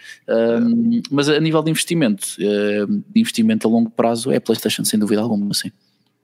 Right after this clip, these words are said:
Speaker 2: Olha, deixa-me só f-, corrigir um lapso. O Cyberpunk não é um exclusivo da, da PlayStation. Aí se nota o quanto eu não sou gamer, portanto,
Speaker 1: Pois, eh, por acaso
Speaker 2: calhou
Speaker 1: agora
Speaker 2: de ver aquele
Speaker 1: já me
Speaker 2: trailer
Speaker 1: estavas a levar
Speaker 2: que
Speaker 1: na cantiga também, por acaso. Mas não,
Speaker 2: É.
Speaker 1: ele,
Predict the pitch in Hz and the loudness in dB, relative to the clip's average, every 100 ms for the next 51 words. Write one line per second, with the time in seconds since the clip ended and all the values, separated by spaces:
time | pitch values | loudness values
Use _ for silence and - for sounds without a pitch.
0 | _ 131 110 113 135 - 113 107 - - | _ -4 -2 -2 -4 -2 -2 -2 -6 -8
1 | 117 107 110 107 110 110 - - 113 - | -8 -6 -4 -2 -4 -4 -8 -8 -8 -4
2 | 117 110 110 - - 113 113 113 113 117 | -2 -2 -4 -6 -6 -6 -6 -4 -6 -6
3 | - 110 208 - - - 165 - - - | -8 -6 -6 -6 -8 -8 -10 -8 -8 -8
4 | - 113 - 170 - - - - 120 131 | -8 -10 -8 -10 -12 -16 -12 -4 0 0
5 | 117 - - 120 120 110 110 - - 127 | 0 -2 0 0 0 0 -6 -6 -2 0
6 | 113 113 113 113 117 120 131 127 - 117 | 0 -2 -2 -2 0 2 2 0 0 0
7 | 110 110 110 113 120 - 117 101 170 160 | 0 -2 -2 -4 -8 -10 -8 -6 -6 -2
8 | 185 156 - - 104 107 135 127 190 - | 0 0 0 -2 0 0 0 2 2 2
9 | 208 160 139 143 139 139 147 127 175 170 | 2 0 -2 0 0 0 -2 -2 0 0
10 | 170 170 160 165 160 160 156 170 147 113 | 0 0 0 0 2 0 -2 -2 0 0
11 | 113 117 107 113 104 95 - - - 120 | 0 -2 -2 -4 -4 -6 -10 -14 -6 -4
12 | 120 104 98 101 | 0 0 0 0